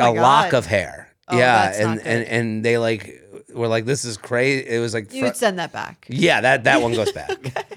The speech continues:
Speaker 1: Okay.
Speaker 2: No, you tip.
Speaker 1: She puts it to the side.
Speaker 2: <laughs> I'm wearing the bead right now on my necklace.
Speaker 1: Oh my
Speaker 2: No,
Speaker 1: God.
Speaker 2: I, <laughs> no,
Speaker 1: Yeah,
Speaker 2: yeah. What
Speaker 1: that's
Speaker 2: would you
Speaker 1: pretty
Speaker 2: do?
Speaker 1: gross. I think I agree. I think the way he did it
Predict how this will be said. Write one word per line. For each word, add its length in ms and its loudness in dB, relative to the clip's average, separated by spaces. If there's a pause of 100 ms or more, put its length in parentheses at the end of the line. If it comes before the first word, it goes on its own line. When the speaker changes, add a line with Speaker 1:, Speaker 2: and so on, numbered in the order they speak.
(180)
Speaker 1:
Okay. 680 -4
Speaker 2:
No, 120 4
you 140 2
tip. 220 -4
Speaker 1:
She 140 -4
puts 240 2
it 80 -8
to 80 -6
the 100 -4
side. 540 2 (320)
Speaker 2:
<laughs> 260 -8
I'm 100 0
wearing 280 6
the 60 2
bead 280 0
right 240 6
now 160 2
on 60 0
my 100 0
necklace. 420 -6
Speaker 1:
Oh 40 -14
my 40 2
Speaker 2:
No, 60 6
Speaker 1:
God. 380 4 (800)
Speaker 2:
I, 120 4 (280)
<laughs> 60 -20
no, 160 4
Speaker 1:
Yeah, 280 6
Speaker 2:
yeah. 420 4
What 80 -4
Speaker 1:
that's 120 8
Speaker 2:
would 140 6
you 80 0
Speaker 1:
pretty 80 2
Speaker 2:
do? 80 2
Speaker 1:
gross. 220 0
I 180 -4
think 280 -8
I 140 -2
agree. 280 -4
I 20 -4
think 160 -10
the 80 -2
way 260 2
he 160 -4
did 240 -2
it 260 -6